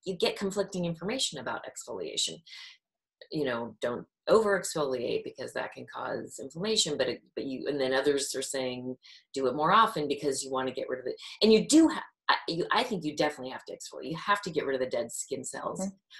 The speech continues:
Speaker 1: Otherwise, yeah, they're gonna just sit there and they're gonna be dry, and you're not,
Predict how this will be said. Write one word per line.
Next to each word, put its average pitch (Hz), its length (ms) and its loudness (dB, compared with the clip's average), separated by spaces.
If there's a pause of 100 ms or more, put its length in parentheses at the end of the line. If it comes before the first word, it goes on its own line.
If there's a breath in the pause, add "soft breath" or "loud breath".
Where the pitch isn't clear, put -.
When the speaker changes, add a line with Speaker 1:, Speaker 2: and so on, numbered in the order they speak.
(200 loud breath)
Speaker 1:
Otherwise, 170 460 8
yeah, 196 280 4
they're 135 120 2
gonna 147 200 0
just 147 260 -4
sit 160 180 -6
there 139 260 -4
and 143 160 -8
they're 143 80 -10
gonna 135 140 -8
be 139 80 -4
dry, 135 380 -2
and 135 240 -2
you're 131 100 -6
not, 131 160 -2